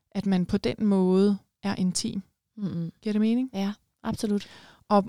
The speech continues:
Speaker 1: og der, øhm, skifter man også hurtigere med det seksuelle instinkt, fordi lige nu giver det her intensitet,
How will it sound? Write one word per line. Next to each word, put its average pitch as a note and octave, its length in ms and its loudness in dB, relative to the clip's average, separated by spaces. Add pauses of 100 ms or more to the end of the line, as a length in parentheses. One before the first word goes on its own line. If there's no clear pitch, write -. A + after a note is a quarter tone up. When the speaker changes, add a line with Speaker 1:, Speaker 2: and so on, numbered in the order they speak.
Speaker 1:
og F#3+ 220 0
der, G#3+ 220 4 (160)
øhm, F3 720 0
skifter - 340 -2
man G3+ 160 2
også F3 200 -2
hurtigere G3+ 480 -2
med F3+ 120 -4
det F3+ 100 -6
seksuelle - 380 -6
instinkt, F#3 400 -6
fordi F#3+ 160 -4
lige A#3 240 4
nu A3 120 8
giver G#3 160 0
det G3+ 120 -2
her A#3 140 -4
intensitet, G#3 760 -2